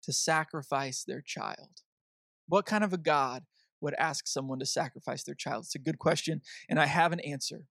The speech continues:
If that's your question, I have an answer for you. Uh, but first, let's look about how we get,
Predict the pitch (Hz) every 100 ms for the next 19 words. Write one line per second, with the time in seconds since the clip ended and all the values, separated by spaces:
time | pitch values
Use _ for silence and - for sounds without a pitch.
0 | _ - 160 156 165 - 156 - - 139
1 | 143 139 117 127 - 139 - 156 151 156
2 | 151 _ - - - 143 147 - - 226
3 | 196 165 - - 165 180 - - 185 170
4 | 147 - _ - - - - - 160 156
5 | 165 160 156 127 180 160